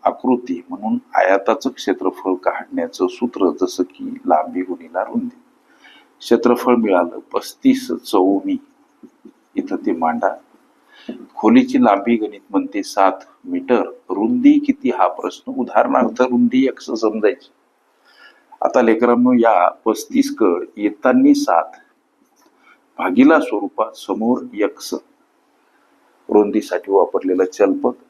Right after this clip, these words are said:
हा भाग जातो सर पाच न, म्हणजे पाच मीटर बराबर एक्स अर्थात रुंदी, अर्थात खोलीची काय रुंदी किती हो सर? त्याचं उत्तर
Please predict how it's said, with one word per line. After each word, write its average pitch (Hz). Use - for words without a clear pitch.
हा 120
भाग 120
जातो 120
सर 120
पाच 110
न, 117
म्हणजे 101
पाच 120
मीटर 123
बराबर 101
एक्स 117
अर्थात 123
रुंदी, 113
अर्थात 95
खोलीची 110
काय 107
रुंदी 120
किती -
हो 107
सर? -
त्याचं 101
उत्तर 101